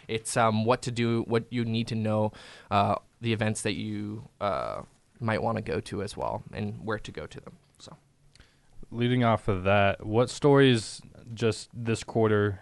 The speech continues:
Speaker 2: in general, and then, and this issue also, are you most proud of, would you say?
Speaker 1: Th-, okay, so, like, from past issues as well?
Speaker 2: Yeah, past issues, current issues, just in general. I mean, this is your, uh, last
Speaker 1: Mm-hmm.
Speaker 2: go. We talked a little bit about this just a few,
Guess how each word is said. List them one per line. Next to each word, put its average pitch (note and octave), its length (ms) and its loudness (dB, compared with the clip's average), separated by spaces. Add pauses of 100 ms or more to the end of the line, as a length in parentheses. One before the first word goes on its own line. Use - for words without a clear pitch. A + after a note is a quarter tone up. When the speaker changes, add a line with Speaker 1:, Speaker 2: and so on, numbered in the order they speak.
Speaker 2:
in G2 180 -4
general, G2+ 380 2
and F#2+ 120 -2
then, F#2 420 -4
and G2 180 -4
this G2 180 -2
issue F#2 280 -4
also, F2+ 260 -4
are F2 100 -2
you F2+ 340 -6 (160)
most F#2+ 360 -4
proud F2+ 220 0
of, F2 120 -6
would F2 120 -10
you F#2 80 -8
say? F2+ 220 -8 (1120)
Speaker 1:
Th-, - 120 -16 (160)
okay, A2+ 280 -2
so, - 200 0
like, A#2 200 0
from A2 320 -2 (380)
past - 340 -4
issues G#2 400 -8
as - 160 -18
well? G#2+ 220 -10
Speaker 2:
Yeah, G#2+ 240 6
past - 340 0
issues, A2 360 0
current A2 280 0
issues, G#2+ 460 -4
just - 220 -2
in G2 80 -2
general. G2+ 160 2
I G2 40 2
mean, G2 140 0
this G#2 160 0
is G#2 100 0
your, G2 220 0 (340)
uh, F2+ 280 2
last G2 220 2
Speaker 1:
Mm-hmm. A2 100 0
Speaker 2:
go. - 20 2
We G#2 140 0
talked G2 260 2
a G2+ 60 2
little G2+ 240 2
bit F#2+ 160 0
about F#2 240 0
this F#2+ 180 -4
just - 220 -6
a F#2 40 -8
few, F#2 340 -6